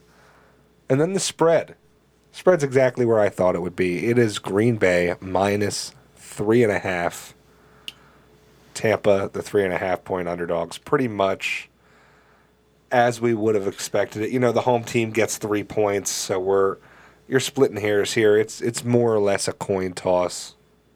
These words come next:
And right now, the money line, for those who would be interested, is minus one eighty-eight Green Bay, plus one fifty-eight Tampa. So I'm putting you on the spot.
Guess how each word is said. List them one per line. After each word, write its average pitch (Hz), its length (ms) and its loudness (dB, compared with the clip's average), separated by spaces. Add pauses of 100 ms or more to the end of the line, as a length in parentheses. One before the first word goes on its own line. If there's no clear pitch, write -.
(200)
And 139 160 -6
right 202 240 6
now, 156 460 2
the 139 120 -2
money 139 240 2
line, 131 580 2 (760)
for 131 120 2
those 117 220 6
who 117 100 2
would 110 180 2
be 107 160 2
interested, 101 460 0
is 92 200 -2
minus 104 440 2
one 104 200 2
eighty-eight 98 520 0
Green 92 320 -2
Bay, 87 280 0
plus - 500 -4
one 82 280 -6
fifty-eight - 840 -10 (920)
Tampa. - 380 -14 (760)
So 156 200 2
I'm 156 100 -2
putting 170 240 -6
you 147 140 0
on 135 140 0
the 113 80 -6
spot. 117 420 -2